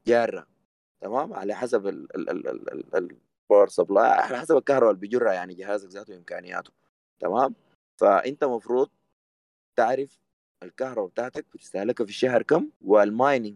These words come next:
بيديك في الشهر كم، تطرح الاتنين دول من بعض وتشوف البروفيتابيلتي الح-، البروفيتابيلتي الحقيقية بتاعتك.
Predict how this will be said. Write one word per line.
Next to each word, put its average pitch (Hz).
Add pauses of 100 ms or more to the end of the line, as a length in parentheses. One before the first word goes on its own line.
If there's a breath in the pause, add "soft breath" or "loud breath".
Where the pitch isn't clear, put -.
(140)
بيديك 95
في -
الشهر 131
كم، 226 (800)
تطرح 131
الاتنين 117
دول 139
من 131
بعض 160
وتشوف 139 (380)
البروفيتابيلتي 110
الح-، -
البروفيتابيلتي 101
الحقيقية 101
بتاعتك. -